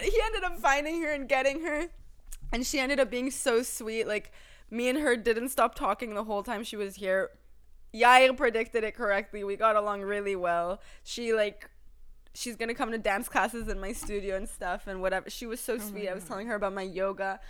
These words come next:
Speaker 1: how I'm embarrassed to, like, post on Instagram and whatever. And she was like, "Oh my God, I work in digital marketing. I'm gonna do photo shoots for you of you doing yoga so you can post them. I'm gonna help you." And it was really sweet.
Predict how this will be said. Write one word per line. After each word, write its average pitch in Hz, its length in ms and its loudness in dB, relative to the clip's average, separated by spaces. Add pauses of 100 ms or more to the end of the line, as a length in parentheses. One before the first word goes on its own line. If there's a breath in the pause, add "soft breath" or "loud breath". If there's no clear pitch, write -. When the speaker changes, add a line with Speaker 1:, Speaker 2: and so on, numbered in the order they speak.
(160 soft breath)
Speaker 1:
how 196 180 0
I'm 196 80 -6
embarrassed 190 420 -2
to, - 40 -8
like, 190 180 -6
post 208 380 -8
on 180 140 -6
Instagram 175 580 -10
and 180 100 -12
whatever. 175 360 -6
And 190 100 -10
she - 100 -12
was 214 100 -10
like, 233 140 -10 (360 loud breath)
"Oh 494 120 -2
my 508 140 -4
God, 480 240 0
I 466 100 0
work 453 220 -2
in 453 120 -2
digital 440 360 2
marketing. 381 460 0
I'm 359 100 -2
gonna 381 200 -2
do 415 120 -2
photo 392 420 -2
shoots 403 320 0
for - 140 -8
you 349 340 0
of 285 200 0
you 320 120 0
doing 339 360 -2
yoga 302 460 4
so - 120 -6
you 294 100 -4
can 370 160 -6
post 349 380 -4
them. 302 160 0
I'm 285 120 0
gonna 330 240 0
help 285 340 0
you." 277 180 0
And 269 100 2
it 247 60 -4
was 262 160 -6
really 240 280 0
sweet. 196 400 -8